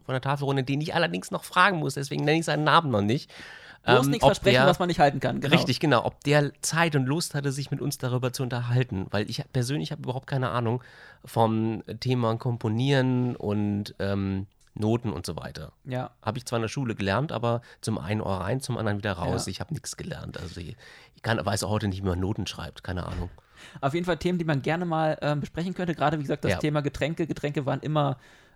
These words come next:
Speaker 2: äh, ein,
Speaker 1: Präsent.
Speaker 2: ein
Speaker 1: Ja, omnipräsent
Speaker 2: romulanisches
Speaker 1: eigentlich.
Speaker 2: Ale,
Speaker 1: Ja.
Speaker 2: Kaffee,
Speaker 1: Kanar.
Speaker 2: Raccardino, Kanar, der Fischsirup,
Speaker 1: Raccardino,
Speaker 2: Saft,
Speaker 1: ja.
Speaker 2: ähm,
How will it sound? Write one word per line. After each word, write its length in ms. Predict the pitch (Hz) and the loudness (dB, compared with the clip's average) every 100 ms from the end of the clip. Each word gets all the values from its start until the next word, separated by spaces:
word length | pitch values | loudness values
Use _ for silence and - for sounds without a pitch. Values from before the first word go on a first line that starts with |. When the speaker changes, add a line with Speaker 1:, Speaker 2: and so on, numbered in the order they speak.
| - | 0
Speaker 2:
äh, 60 | 131 | 4
ein, 220 | 120 127 | 4 4
Speaker 1:
Präsent. 460 | 123 98 139 - - | 4 4 2 0 -4
Speaker 2:
ein 100 | 117 | -2
Speaker 1:
Ja, 240 | 113 135 | 0 2
omnipräsent 400 | 123 180 156 165 | 4 4 4 4
Speaker 2:
romulanisches 480 | 151 139 180 185 151 | 8 8 6 2 0
Speaker 1:
eigentlich. 480 | 98 151 175 175 123 | 2 4 4 2 0
Speaker 2:
Ale, 80 | 104 | -4
Speaker 1:
Ja. 40 | |
Speaker 2:
Kaffee, 420 | - 165 185 170 | -2 -4 0 0
Speaker 1:
Kanar. 140 | 147 160 | 0 0
Speaker 2:
Raccardino, 840 | 160 190 226 117 175 175 170 - - | 0 2 2 2 2 2 0 -2 -4
Kanar, 320 | 147 143 151 | -2 0 0
der 120 | 139 | -2
Fischsirup, 920 | - 165 - - - - 147 147 - _ | -4 -8 -8 -12 -12 -4 -2 -2 -4 _
Speaker 1:
Raccardino, 720 | - 139 - 143 127 123 123 123 - - - | -14 -4 2 2 2 0 -2 -6 -18 -14 -6
Speaker 2:
Saft, 140 | 104 | 0
Speaker 1:
ja. 80 | 131 | 2
Speaker 2:
ähm, 240 | 131 131 | 2 -2